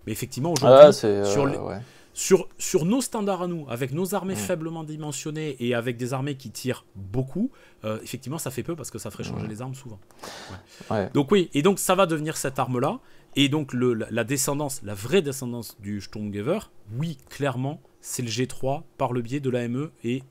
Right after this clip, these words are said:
Speaker 1: de,
Speaker 2: Du,
Speaker 1: des sept
Speaker 2: du
Speaker 1: mai.
Speaker 2: sept mai, ouais.
Speaker 1: C'est clair,
Speaker 2: Mm.
Speaker 1: ouais.
Speaker 2: Ouais, donc, euh, finalement, euh, il y a, donc, il y a, euh, la K quarante-sept, donc c'est pas, c'est pas, euh, une copie. Euh, le, par contre, la descendance, effectivement, donc sept mai.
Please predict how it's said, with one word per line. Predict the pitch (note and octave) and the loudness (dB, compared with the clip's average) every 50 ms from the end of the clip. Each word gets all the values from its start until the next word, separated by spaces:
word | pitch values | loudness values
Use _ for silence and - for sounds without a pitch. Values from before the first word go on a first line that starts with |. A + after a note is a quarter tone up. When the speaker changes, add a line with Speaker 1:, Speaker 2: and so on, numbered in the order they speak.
| _ G#2 G2 G2+ | _ -20 -16 -6
Speaker 1:
de, | A#2 A#2+ A#2 | -4 -2 -2
Speaker 2:
Du, | A2 A#2+ | -2 -2
Speaker 1:
des | A2+ A2 | -2 -2
sept | G2+ G2 G2+ A2+ | -2 -2 -2 -4
Speaker 2:
du | A#2 | -4
Speaker 1:
mai. | A2 | -2
Speaker 2:
sept | G#2 A2+ G#2+ - | -2 -4 -4 -4
mai, | G#2 F#2+ | -6 -8
ouais. | - - F#2+ F2+ | -6 -6 -8 -4
Speaker 1:
C'est | - B2+ | -4 -6
clair, | A#2+ - A#2+ G#2 - - | -4 -4 -4 -6 -6 -8
Speaker 2:
Mm. | A#2+ A2+ G#2+ G2 | -8 -6 -4 -4
Speaker 1:
ouais. | G2+ F#2+ - - - _ - - - - - - - - - - | -6 -6 -10 -16 -20 _ -20 -18 -16 -14 -12 -12 -12 -8 8 12
Speaker 2:
Ouais, | B2 C#3 C#3+ | 12 12 12
donc, | C3+ C#3 C3 - | 12 10 8 8
euh, | C3+ B2 | 8 8
finalement, | B2 - C#3 C#3 C#3 C#3+ C#3+ D3 D3 C#3 A2+ A2 | 8 8 8 8 8 10 10 10 10 10 10 10
euh, | G#2 G2+ G#2 | 10 10 10
il | G2+ | 12
y | G#2 | 12
a, | G#2 G2+ G2 F#2 F2+ F2 D#2+ D#2+ D#2 C#2+ C2 C2+ B1+ A1 C2+ | 12 12 12 12 10 10 8 6 6 4 4 2 2 0 2
donc, | F#2+ A#2+ A#2+ - - | 2 2 0 4 6
il | |
y | A#2 | 6
a, | G#2 - - - _ _ _ _ | 6 6 4 -8 _ _ _ _
euh, | - G#2 G#2 | 2 4 6
la | G2+ G#2+ | 6 4
K | - A#2+ | 4 4
quarante-sept, | A#2+ - G#2 A#2+ - A#2+ G#2 | 4 6 4 6 6 4 4
donc | F2+ F#2 F#2 | 4 0 -6
c'est | - - E2 - | -8 -10 -10 -4
pas, | - E2 E2+ D#2 C#2 - - | -2 0 0 0 -2 -6 -10
c'est | - - - - | -10 -12 -12 -6
pas, | - F2 D#2 - C#2+ C#2+ C2+ A#1 C#2+ C#2+ C#2+ D2 | -6 -6 -6 -6 -8 -10 -12 -14 -14 -16 -12 -10
euh, | E2+ | -10
une | G2+ | -8
copie. | - - B2+ A#2+ - C#3+ E3 F3 F#3 G3+ G3+ | 0 0 0 2 4 4 4 6 6 8 10
Euh, | F#3+ E3 C3 B2+ B2 A#2+ A#2+ A#2+ | 10 10 10 10 10 10 10 8
le, | A#2+ B2 B2 B2 B2 A#2+ | 8 8 8 8 8 10
par | B2 A#2+ - | 8 8 8
contre, | - C#3 B2 | 8 6 8
la | B2+ A#2+ | 8 8
descendance, | A#2+ B2 - C3+ B2 B2 B2 A#2+ A2+ G#2 | 8 8 4 4 4 6 4 4 2 0
effectivement, | G2+ G#2 G2+ - A2+ A#2 A2 | -6 -6 -6 -2 0 0 0
donc | G2+ G2+ G2 - | 0 -2 -4 -6
sept | - - G#2+ - - | 0 0 0 2 4
mai. | C3 C#3 D#3 E3+ F3+ F3+ | 6 6 6 6 4 2